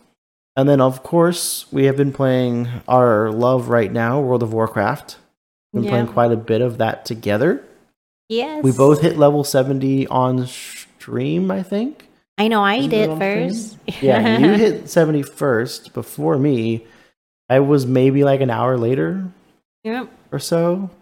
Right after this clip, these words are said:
Speaker 1: It was, yeah, it was on stream one night, so that was kind of cool.
Speaker 2: Was.
Speaker 1: And then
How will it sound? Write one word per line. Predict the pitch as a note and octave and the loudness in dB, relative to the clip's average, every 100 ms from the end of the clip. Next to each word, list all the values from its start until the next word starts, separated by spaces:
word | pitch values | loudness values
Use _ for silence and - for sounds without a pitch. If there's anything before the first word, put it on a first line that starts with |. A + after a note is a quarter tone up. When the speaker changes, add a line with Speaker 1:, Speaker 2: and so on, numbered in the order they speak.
| - | -10
Speaker 1:
It | B2+ B2 | -6 -2
was, | B2 A#2+ - C#3 | 2 0 -2 0
yeah, | B2+ A2+ | 2 4
it | |
was | B2 A#2+ | 2 2
on | C3 D3+ | 0 -2
stream | - D3 C#3 | -2 -2 0
one | A2+ | -2
night, | G#2 G2 A2+ | -2 -4 -6
so | - | -6
that | G#2 | -2
was | A#2+ C#3 | -2 -2
kind | - - G#2+ | -6 -6 -6
of | G2 | -6
cool. | - G2 G2+ A#2+ - _ _ _ _ _ - | -8 -8 -6 -10 -12 _ _ _ _ _ -10
Speaker 2:
Was. | F#3 A3 A#3 A3+ | -6 -4 -4 0
Speaker 1:
And | - | 2
then | A2+ G#2+ G#2 | 2 0 -2